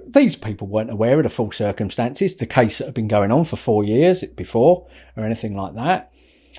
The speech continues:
and the, the settlement that we'd agreed,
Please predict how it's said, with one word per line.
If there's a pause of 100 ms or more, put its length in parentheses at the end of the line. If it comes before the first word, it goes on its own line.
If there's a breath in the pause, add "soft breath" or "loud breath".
(160 loud breath)
and
the,
the
settlement
that
we'd
agreed,